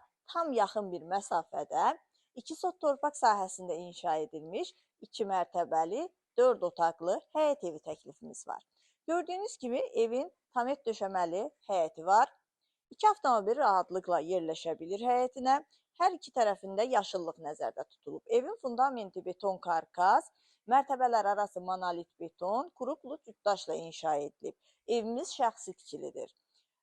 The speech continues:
Ən önəmlisi isə qazı, suyu, işığı daimidir. Sənədi isə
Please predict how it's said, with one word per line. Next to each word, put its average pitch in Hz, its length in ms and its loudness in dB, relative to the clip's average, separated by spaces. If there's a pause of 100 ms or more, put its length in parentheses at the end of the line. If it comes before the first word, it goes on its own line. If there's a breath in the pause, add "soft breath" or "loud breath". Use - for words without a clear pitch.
(400)
Ən 370 200 0
önəmlisi 233 580 -4
isə 196 220 4 (340)
qazı, 202 500 2
suyu, 165 540 -8 (200)
işığı 170 360 -6 (120)
daimidir. 175 720 2 (260)
Sənədi 247 520 0
isə 226 320 4